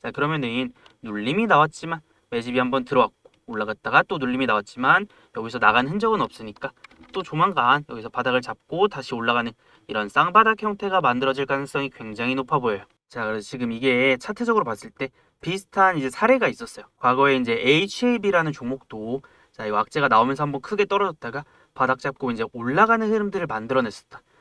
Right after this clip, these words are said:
이거 제가 예시 차트 하나만 보여드려 볼게요. 자, 그래서 이거 에이치에이비의 차트인데, 과거에 또 이제 기대감으로 이제 주가가 우상향하다가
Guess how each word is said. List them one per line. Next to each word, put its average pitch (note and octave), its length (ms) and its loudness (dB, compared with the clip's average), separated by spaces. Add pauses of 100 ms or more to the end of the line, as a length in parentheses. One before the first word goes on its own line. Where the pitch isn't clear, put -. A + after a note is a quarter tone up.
(180)
이거 A#2+ 160 -6
제가 A#2 320 -8
예시 C3+ 260 -4
차트 G#3+ 200 -4
하나만 F3 240 4
보여드려 A#2+ 320 0
볼게요. G#2 300 -8 (160)
자, A2+ 80 -6
그래서 G#2+ 260 -4
이거 A2+ 200 -2
에이치에이비의 F#3 460 -2
차트인데, D#3 500 -2 (260)
과거에 C#3+ 760 2
또 B2 140 -8
이제 A2+ 180 -10
기대감으로 D3 680 0
이제 A2+ 100 -2
주가가 B2 400 -2
우상향하다가 E3 760 -2